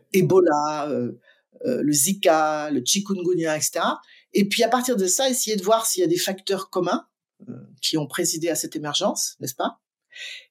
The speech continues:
Et, euh, et ensuite, à partir de là, essayez de voir si vous pourriez déterminer deux zones qui ont ces facteurs et, et qui pourraient donc, donc être les prochaines zones d'émergence. » Et ils ont identifié deux zones, Wuhan,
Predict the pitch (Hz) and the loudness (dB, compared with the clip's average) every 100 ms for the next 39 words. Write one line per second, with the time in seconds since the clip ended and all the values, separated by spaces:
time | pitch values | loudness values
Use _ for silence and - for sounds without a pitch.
0 | _ 214 220 - - 170 165 156 156 - | _ 2 4 2 0 0 0 -2 -6 -12
1 | _ _ - 190 180 - 277 247 190 185 | _ _ -2 2 2 2 2 0 0 0
2 | 185 175 226 247 - 202 175 247 262 190 | -2 0 2 2 2 0 0 0 0 -4
3 | 185 202 226 214 185 285 269 226 208 208 | -6 -2 -2 0 2 2 2 0 0 0
4 | 165 156 277 214 233 277 311 302 233 226 | 0 2 4 2 0 0 -2 -2 -2 0
5 | 269 - 214 208 - 226 311 - - 196 | 0 0 -2 -4 -4 -2 -2 -2 -4 -4
6 | - - 196 196 190 208 208 - 147 220 | -4 -4 -4 -4 -4 -4 -4 -6 -2 0
7 | 233 214 - 180 214 - 190 175 196 165 | 2 -2 -2 -2 -2 -2 -2 -4 -4 -4
8 | 156 147 139 127 - - - - 165 160 | -4 -2 -4 -4 -6 -12 -18 -2 0 2
9 | 165 160 160 - 160 135 196 185 185 240 | 0 -4 -4 -4 -4 -2 0 0 2 0
10 | 247 _ _ _ - 160 226 202 214 | -2 _ _ _ 0 4 6 6 4